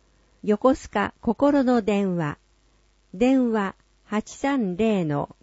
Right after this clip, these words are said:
五四零七。月曜日から金曜日、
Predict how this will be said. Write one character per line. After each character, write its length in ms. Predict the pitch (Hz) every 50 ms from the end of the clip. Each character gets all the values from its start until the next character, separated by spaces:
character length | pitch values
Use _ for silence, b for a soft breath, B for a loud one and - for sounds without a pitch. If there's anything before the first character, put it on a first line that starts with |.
| -
五 300 | 180 233 262 277 277 277
四 340 | 262 269 262 247 202 170 160
零 280 | 160 196 208 202 202 196
七。 360 | 185 185 180 156 143 131 - - _ _ _ _ _ _ _ _ _ _ _ _ _ _ _ _ _ _ _ _ _ _ _ _ _ _ -
月 340 | 170 214 220 - - - 294
曜 240 | 302 302 294 294
日 140 | 226 190 170
か 120 | - 170 160
ら 160 | 160 156 165
金 320 | - - 208 233 233 226
曜 280 | 214 220 214 185 170 147
日、 260 | 151 143 - - -